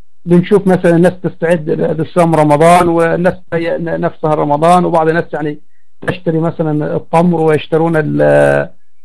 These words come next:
الرطب، ويشترون العصائر. اليوم يعني سبحان الله أصبح يستقبلون شهر رمضان ب-، ب-، بال-، بالأطعمة وبالأشربة. وطبعًا في مصر، آه، ما شاء الله يزينون جميع الشوارع، فيعرف الناس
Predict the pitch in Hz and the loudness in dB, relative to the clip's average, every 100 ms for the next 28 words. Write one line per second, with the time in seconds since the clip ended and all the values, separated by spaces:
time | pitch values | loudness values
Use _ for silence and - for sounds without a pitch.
0 | - - 160 151 185 185 165 165 170 170 | -16 -4 0 0 2 0 0 0 0 2
1 | 160 160 165 151 - 175 180 165 147 147 | 2 2 2 0 0 0 2 2 2 0
2 | 185 196 202 175 - 160 202 196 170 - | 2 4 4 0 0 4 4 6 2 0
3 | 156 196 185 165 196 180 175 165 160 - | -2 2 2 2 0 0 2 2 2 0
4 | 160 156 185 202 180 208 190 180 165 190 | -4 0 2 2 2 0 2 0 0 0
5 | 196 196 - - - - - 156 165 170 | 0 -4 -14 -16 -16 -16 -14 0 2 6
6 | 160 151 151 151 151 151 160 151 151 165 | 4 2 0 -2 -2 -6 -4 -4 -4 -6
7 | 156 160 160 180 175 185 185 160 156 165 | -6 -4 -2 0 2 2 4 4 2 0
8 | 160 165 165 - 185 196 196 - - - | 0 0 -2 0 2 2 0 -8 -16 -6
9 | 156 196 185 180 180 180 190 202 190 - | 0 4 4 4 2 2 2 -2 -4 -10
10 | - 170 175 - 190 175 185 180 156 175 | -4 -2 0 2 2 4 4 2 -2 0
11 | 180 214 190 208 302 208 - 180 143 123 | 0 0 0 0 -2 -4 2 4 2 0
12 | - - - - - - - 190 214 185 | -8 -16 -18 -16 -16 -14 0 4 4 4
13 | 185 190 202 | 2 4 4